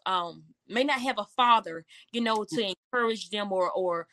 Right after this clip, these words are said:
Speaker 1: or, or to push them like they need to, or a mother, or, or lacking just anyone to tell them that they can make it. But I am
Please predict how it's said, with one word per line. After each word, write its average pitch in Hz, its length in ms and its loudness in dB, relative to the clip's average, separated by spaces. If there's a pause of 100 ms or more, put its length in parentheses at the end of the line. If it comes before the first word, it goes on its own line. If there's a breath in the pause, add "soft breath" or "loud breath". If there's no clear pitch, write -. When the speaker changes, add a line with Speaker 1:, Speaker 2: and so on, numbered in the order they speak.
(220)
Speaker 1:
or, 190 360 2
or 170 280 -2
to 185 100 -6
push - 420 0
them 240 140 2
like 208 160 4
they 202 100 -2
need 214 320 -4
to, - 200 -2
or 202 180 10
a 190 40 4
mother, 220 540 8 (300)
or, 233 260 10
or 226 120 8
lacking 277 500 6
just - 300 -6
anyone 262 600 0
to 233 120 -10
tell 233 540 0
them 190 380 -2
that 185 160 -2
they 202 120 0
can 190 240 -4
make 208 240 4
it. 151 120 -2
But - 180 -6
I 294 320 12
am 254 160 2